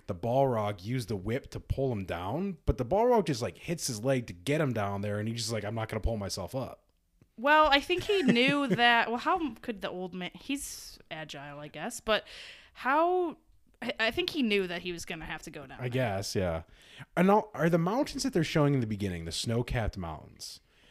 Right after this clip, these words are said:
Speaker 1: are those mini sets or are those, like, the actual mountains?
Speaker 2: I have no idea.
Speaker 1: I don't know how to tell when they do mini set, 'cause, like, obviously, like, the city,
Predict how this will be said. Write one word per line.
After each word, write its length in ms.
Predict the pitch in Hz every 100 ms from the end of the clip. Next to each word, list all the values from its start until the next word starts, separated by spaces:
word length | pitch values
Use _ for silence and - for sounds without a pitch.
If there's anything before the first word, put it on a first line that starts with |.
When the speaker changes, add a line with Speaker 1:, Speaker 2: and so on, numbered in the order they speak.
| _ _ -
Speaker 1:
are 80 | 135
those 320 | 180 262 180
mini 340 | 120 120 147
sets 560 | 147 - 160 170 - - -
or 200 | 120 117
are 40 | 117
those, 420 | 123 120 117 -
like, 160 | 113 107
the 100 | -
actual 400 | 104 104 - 101 90
mountains? 720 | 90 85 - 52 - - - _ _ _ _ _
Speaker 2:
I 60 | 180
have 100 | 170
no 80 | 165 156
idea. 160 | 160 156
Speaker 1:
I 140 | 139
don't 180 | 196 214
know 120 | 202
how 100 | 175
to 80 | 165
tell 300 | - 120 139
when 100 | 120
they 100 | 107
do 140 | 107
mini 220 | 107 120 127
set, 160 | 95
'cause, 120 | 135
like, 120 | 135 135
obviously, 400 | 143 135 123 127
like, 260 | 113 - - - -
the 80 |
city, 360 | 101 139 117